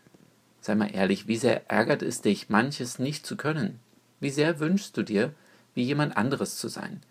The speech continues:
Wie sehr fokussierst du dich auf deine Schwächen und wie sehr verurteilst du dich dafür? "Wir sind als Originale geboren, wir sterben als Kopie",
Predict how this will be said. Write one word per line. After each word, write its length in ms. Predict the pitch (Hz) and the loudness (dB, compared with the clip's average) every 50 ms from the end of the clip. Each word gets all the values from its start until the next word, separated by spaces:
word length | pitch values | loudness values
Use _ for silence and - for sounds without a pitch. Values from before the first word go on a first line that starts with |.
| _ _ _ _ _ | _ _ _ _ _
Wie 140 | - 117 156 | -6 -4 -2
sehr 260 | 175 - 151 147 165 | 2 4 4 4 4
fokussierst 760 | 160 - 156 139 - 147 135 - - - 139 151 - - - | 4 0 0 0 0 -2 -4 -4 -2 -2 -2 -4 -4 -4 -2
du 160 | 160 160 165 | 0 0 2
dich 280 | 160 160 160 156 - 165 | 0 0 -4 -4 -6 -6
auf 100 | 156 - | -2 0
deine 180 | - 107 120 127 | 2 2 2 0
Schwächen 480 | 123 - - 165 170 - 110 92 90 | 0 0 0 0 2 0 -2 -2 -2
und 220 | - - 95 - - | -2 -4 -4 -2 -2
wie 100 | 127 151 | -2 0
sehr 240 | 147 117 120 131 | 2 4 4 2
verurteilst 720 | 135 - - - - - - - - 95 90 - - - | 2 -2 -6 -6 -4 -4 -4 0 2 0 0 0 -2 -6
du 80 | - - | -6 -6
dich 240 | - - - - - | -6 -6 -10 -10 -10
dafür? 420 | - - - - - - - 123 - _ _ _ _ _ _ _ _ _ _ _ _ _ _ _ _ _ _ _ _ _ _ | -12 -12 -8 -6 -6 -6 -8 -10 -16 _ _ _ _ _ _ _ _ _ _ _ _ _ _ _ _ _ _ _ _ _ _
"Wir 200 | - 127 139 139 | -2 0 0 2
sind 320 | 123 160 185 190 - - | 4 4 4 4 4 2
als 260 | - 139 131 - - - - | 0 -2 -2 -4 -8 -6 -4
Originale 720 | - 123 135 127 - 127 117 110 110 110 120 135 147 156 | -2 -2 -2 -2 -2 0 0 2 2 2 2 2 2 0
geboren, 600 | 151 156 147 - 135 120 107 95 95 92 - - - _ _ _ _ _ _ _ _ | 0 -2 2 4 6 6 6 4 2 -2 -6 -8 -12 _ _ _ _ _ _ _ _
wir 100 | 104 92 | -4 -4
sterben 580 | - - - 98 101 107 107 117 117 120 120 120 _ _ - | -4 -2 0 0 0 0 0 -2 -6 -6 -8 -12 _ _ -6
als 280 | - 202 208 208 - | -4 -4 -4 -6 -6
Kopie", 420 | - - 156 - - - - - | -8 -8 -8 -6 -6 -6 -6 -6